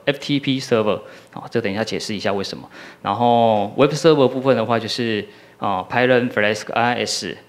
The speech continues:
然后，呃，Fast C G I，好，那前端就是用 Bootstrap 减单我们这些负担。那F T P是因为其实这里面还有一些设备站是学校那时候承包，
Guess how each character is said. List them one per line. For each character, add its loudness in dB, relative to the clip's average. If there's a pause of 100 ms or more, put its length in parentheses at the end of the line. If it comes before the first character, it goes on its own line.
(300)
然 -4
后， -2 (320)
呃， -4
Fast -4
C -10
G -2
I， 0 (340)
好， -4
那 -2
前 -4
端 2
就 -8
是 -8
用 0
Bootstrap -2 (340)
减 -4
单 0
我 0
们 -4
这 4
些 -2
负 -12
担。 -6 (680)
那 0 (880)
F 0
T 2
P 2
是 2
因 0
为 4
其 -4
实 -6
这 0
里 -2
面 0
还 0
有 2
一 0
些 -4
设 2
备 4
站 2
是 -6
学 -4
校 0
那 -4
时 -8
候 -2
承 -10
包， -6